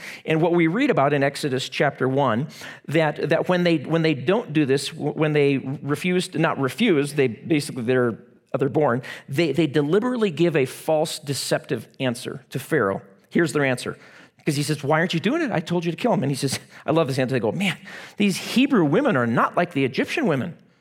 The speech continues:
for they are vigorous and give birth before the midwife can even get there." Right? Man who's already born, they've already, you know, done. Boy, they're really good at it. And two times in the text, in verse nineteen, the text speaks of this as an act of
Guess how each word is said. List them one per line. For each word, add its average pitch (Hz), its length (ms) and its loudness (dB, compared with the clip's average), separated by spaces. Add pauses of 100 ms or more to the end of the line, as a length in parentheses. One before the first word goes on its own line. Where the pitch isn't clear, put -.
(500)
for 180 180 2
they 202 220 4
are 175 120 4
vigorous 143 840 0 (220)
and 165 200 2
give 185 220 0
birth 208 260 2
before 190 300 0
the 190 100 2
midwife 220 400 0
can 233 120 -2
even 254 200 0
get 349 200 -2
there." 415 320 -2 (340)
Right? 247 220 -2
Man 330 180 2
who's 320 140 2
already 330 180 4
born, 339 240 2
they've 330 160 0
already, 320 240 2
you 247 160 0
know, 240 80 2
done. 262 220 -2 (280)
Boy, 330 200 2
they're 151 160 2
really 135 240 2
good 123 240 2
at 98 180 2
it. - 180 -8 (600)
And 170 220 0
two 302 200 0
times 220 380 0
in 175 60 0
the 156 80 -2
text, 151 320 -2
in 147 80 0
verse 151 240 -2
nineteen, 143 480 -2
the 147 100 -2
text - 380 -4
speaks - 400 -6
of 143 120 -2
this 143 220 0 (240)
as 147 200 0
an 151 80 -2
act 160 300 -2
of 135 220 -2